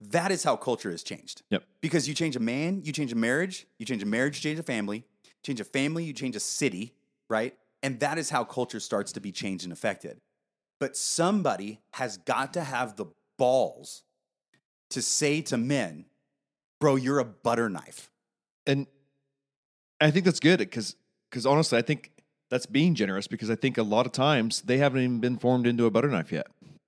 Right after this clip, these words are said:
Speaker 1: Sometimes.
Speaker 2: Right? I
Speaker 1: Yeah.
Speaker 2: mean, it's, it's just, they just didn't have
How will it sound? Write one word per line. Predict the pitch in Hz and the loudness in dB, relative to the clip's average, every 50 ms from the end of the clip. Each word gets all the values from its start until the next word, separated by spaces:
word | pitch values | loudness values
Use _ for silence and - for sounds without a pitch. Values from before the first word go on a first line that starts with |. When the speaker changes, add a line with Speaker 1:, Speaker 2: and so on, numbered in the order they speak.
| _ - | _ -2
Speaker 1:
Sometimes. | - 165 190 262 269 196 185 254 269 - - _ _ _ | 0 2 2 2 2 2 2 2 0 -2 -6 _ _ _
Speaker 2:
Right? | - 110 110 131 - - - | 4 4 6 6 4 2 2
I | - | 2
Speaker 1:
Yeah. | - 240 113 | 4 4 4
Speaker 2:
mean, | 110 107 107 _ - | 2 0 -2 _ -4
it's, | 120 113 - - - | -4 -2 -2 -6 -4
it's | - 131 107 | -4 -4 -4
just, | - 127 120 - _ - | -4 -6 -6 -6 _ -4
they | 117 117 | -4 -4
just | 104 110 131 - - | 0 -2 -4 -4 -2
didn't | - 139 135 127 | -4 -2 -2 -2
have | 107 104 120 127 135 135 135 123 104 - - - | -4 -2 0 2 2 2 2 0 -2 -6 -18 -20